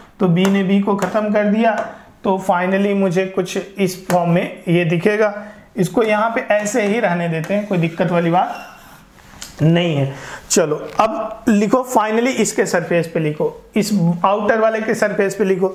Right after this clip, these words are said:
तो outer वाले के surface पे लिखोगे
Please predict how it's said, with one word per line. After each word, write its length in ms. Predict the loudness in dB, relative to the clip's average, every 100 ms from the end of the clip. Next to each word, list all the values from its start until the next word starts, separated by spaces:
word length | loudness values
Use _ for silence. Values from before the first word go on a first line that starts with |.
| -6 -20 -20 _ -4
तो 160 | -4 0
outer 340 | 0 2 0
वाले 220 | 0 0 0
के 120 | 0
surface 440 | 0 0 -2 -2
पे 140 | -4 -2
लिखोगे 480 | -2 -2 -2 -2